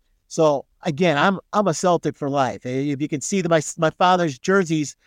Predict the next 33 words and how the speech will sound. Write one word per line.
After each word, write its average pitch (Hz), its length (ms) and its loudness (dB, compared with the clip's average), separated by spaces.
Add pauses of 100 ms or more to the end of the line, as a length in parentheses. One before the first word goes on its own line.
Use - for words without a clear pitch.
(180)
right 185 200 4
over 165 240 4
my 156 180 2
shoulder, 180 640 0 (420)
uh, 127 320 0
right 170 200 2
on 170 80 2
the 160 60 0
top 175 260 4
of 160 40 -2
my 160 100 2
head 170 240 2
is 143 100 0
a 147 60 -6
picture 175 320 -2
of 165 80 0
me 170 160 2
and 156 80 -4
Coach 165 300 2
Auerbach 165 520 2
after 165 260 -2
one 165 140 0
of 156 100 -2
our 147 120 -2
racquetball 160 600 0
matches. 156 600 -2 (300)
So 147 600 2 (520)
as 165 160 -8
far 240 180 2
as 202 80 0
the 165 80 -8
Celtics 160 440 0
go, 131 340 0